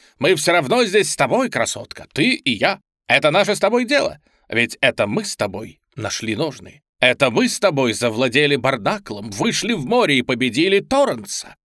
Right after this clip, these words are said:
Это мы, ты и я, найдем этот проклятый меч и не дадим ему попасть в руки воров, пиратов и прежде всего Дэви Джонса.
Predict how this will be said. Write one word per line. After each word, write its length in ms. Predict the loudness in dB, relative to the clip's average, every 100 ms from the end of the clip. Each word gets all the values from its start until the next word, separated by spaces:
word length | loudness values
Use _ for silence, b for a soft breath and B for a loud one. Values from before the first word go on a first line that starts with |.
| _
Это 380 | -2 -2 2 0
мы, 440 | 2 0 2 0 -2 -2
ты 100 | -2
и 200 | 0 -2
я, 300 | 0 2 2
найдем 560 | 2 0 0 0 0 -6
этот 460 | -8 -6 -2 -4 -2
проклятый 720 | -2 -2 -2 -2 -2 0 -2
меч 500 | 0 -2 -2 -4 -8 B B
и 220 | 2 4 2
не 100 | 0
дадим 360 | 0 0 0
ему 260 | 2 0 0
попасть 460 | 0 0 -2 -2
в 140 | -4 -2
руки 400 | -2 -2 -2 -2
воров, 520 | 2 2 2 -2 -4
пиратов 640 | 0 2 2 2 0 -6 -6 b
и 80 | -8
прежде 440 | 2 2 2 -2
всего 300 | -2 0 2
Дэви 380 | 4 4 4 2
Джонса. 540 | 0 0 -2 -6 -12